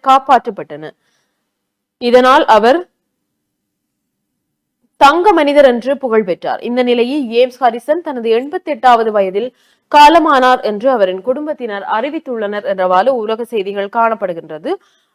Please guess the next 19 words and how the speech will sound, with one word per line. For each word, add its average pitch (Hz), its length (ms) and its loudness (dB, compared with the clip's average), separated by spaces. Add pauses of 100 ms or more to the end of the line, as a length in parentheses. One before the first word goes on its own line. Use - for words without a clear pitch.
(100)
அயோத்தி 349 500 4
ராமர் 285 360 6
கோயிலில் 277 380 0
தாக்குதல் 262 540 2
நடத்த 240 400 0 (100)
பாகிஸ்தான் 240 580 0 (100)
சதி, 226 260 -2 (140)
பத்தொன்பது 226 500 -2
வயது 202 200 0 (100)
இளைஞன் 294 420 -4
கைது 302 320 0
என்றவாறும் 208 540 0
செய்திகள் 220 400 -6
இங்கே 208 240 -6
பிரசுரிக்கப்பட்டுள்ளது. 208 880 -8 (520)
தொடர்ச்சியாக 330 680 0
இளநாட்டு 240 400 -6
பத்திரிகையின் 226 500 -8
இறுதிப்பக்க 269 400 -4